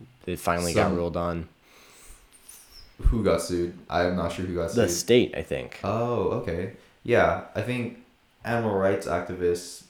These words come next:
Speaker 2: started the whole thing, and they pushed for, they really pushed for the ban of the production of the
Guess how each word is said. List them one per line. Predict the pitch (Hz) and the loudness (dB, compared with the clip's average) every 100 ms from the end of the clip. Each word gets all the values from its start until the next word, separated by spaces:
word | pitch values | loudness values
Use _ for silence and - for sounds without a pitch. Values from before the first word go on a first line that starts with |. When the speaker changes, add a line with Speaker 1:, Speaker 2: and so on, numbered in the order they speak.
| _ | _
Speaker 2:
started | - - 90 90 87 | -14 -2 2 2 2
the | 87 | -2
whole | 90 | -4
thing, | 87 85 85 82 | -4 -8 -8 -8
and | 85 82 82 82 - _ _ _ - | -8 -8 -8 -12 -16 _ _ _ -8
they | 92 | -2
pushed | - 95 - | 0 0 -2
for, | 92 90 85 85 - - - _ _ _ _ _ _ - _ _ _ - | 0 0 0 -4 -8 -12 -16 _ _ _ _ _ _ -20 _ _ _ -10
they | 98 98 | 2 4
really | 104 117 | 6 4
pushed | 113 110 | 4 0
for | 101 | 0
the | 87 | -2
ban | 87 104 | -2 -2
of | 92 | -4
the | |
production | 87 80 87 - 85 | -4 -4 -4 -6 -8
of | 82 82 | -8 -8
the | 80 80 | -6 -6